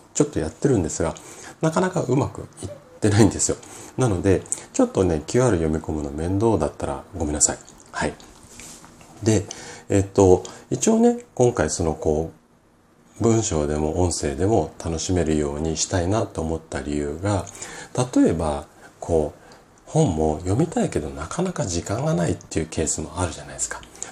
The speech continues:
なので、途中まで読んだんだけども、うんと、これからえっと、出勤なので、駅まで歩いていかなきゃいけない。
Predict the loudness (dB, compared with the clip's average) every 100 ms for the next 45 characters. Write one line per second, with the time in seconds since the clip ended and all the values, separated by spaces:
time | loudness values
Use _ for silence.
0 | -6 -4 -2 0 0 -2 -10 -20 -10 -4
1 | -4 0 0 2 2 2 0 0 0 0
2 | -4 -8 -10 -10 -8 -4 0 0 0 -4
3 | -18 -20 -20 -6 -2 0 0 0 2 4
4 | 6 6 4 2 -4 -2 2 4 4 2
5 | -2 -18 -20 -20 -20 -12 -10 -6 0 0
6 | 2 0 2 2 2 0 -2 -12 -12 -4
7 | -2 -2 -4 -2 0 0 -2 -10 -12 -12
8 | -14 -16 -16